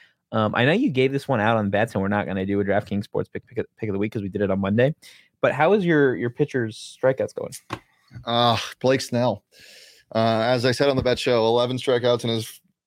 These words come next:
Speaker 2: two outings ago, twelve his last outing.
Speaker 1: He had it over at five and a half, right?
Speaker 2: Yeah, a couple bad walks, couple singles led to the bases loaded, top five, five strikeouts, five and a half was the
Speaker 1: Oh.
Speaker 2: total.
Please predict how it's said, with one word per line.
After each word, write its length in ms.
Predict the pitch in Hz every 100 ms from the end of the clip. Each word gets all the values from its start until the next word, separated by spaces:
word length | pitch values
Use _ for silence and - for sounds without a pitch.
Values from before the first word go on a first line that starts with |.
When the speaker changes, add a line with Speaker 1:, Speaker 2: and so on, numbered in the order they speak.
| - - -
Speaker 2:
two 160 | - 131
outings 280 | 131 131
ago, 200 | 113 131
twelve 400 | 127 - 113 127
his 100 | 117
last 320 | 113 120 120 120
outing. 380 | 123 120 120 - - - _ - -
Speaker 1:
He 60 | 135
had 80 | 131
it 120 | 123 143
over 240 | 165 170
at 80 | 127
five 180 | 139 123
and 60 |
a 40 | 120
half, 240 | 113 -
right? 80 | 120
Speaker 2:
Yeah, 340 | 123 123 120 -
a 240 | 123 120 110
couple 320 | 139 139 160
bad 340 | 139 135 139
walks, 800 | 123 127 135 139 135 - - - - _ _ _
couple 240 | 127 131 135
singles 720 | - 139 139 135 131 131 123
led 220 | 123 120
to 180 | - 131
the 80 | 120
bases 420 | 113 117 120 117
loaded, 540 | 110 117 120 123 120 113
top 240 | 120 117
five, 540 | - 120 117 117 123
five 280 | 117 117 123
strikeouts, 600 | 117 127 120 120 120 117
five 180 | - 117
and 80 | 120
a 40 |
half 160 | 117 117
was 120 | -
the 60 | -
Speaker 1:
Oh. 80 |
Speaker 2:
total. 360 | 120 120 117 110